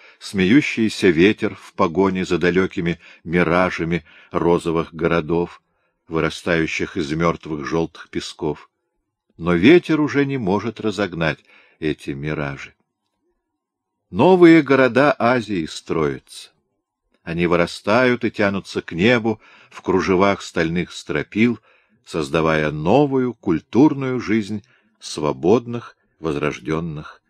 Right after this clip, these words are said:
народов. Тысяча девятьсот сорок первый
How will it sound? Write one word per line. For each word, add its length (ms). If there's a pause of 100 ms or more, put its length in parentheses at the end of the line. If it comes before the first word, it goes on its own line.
(140)
народов. 600 (1080)
Тысяча 480
девятьсот 640 (400)
сорок 600
первый 500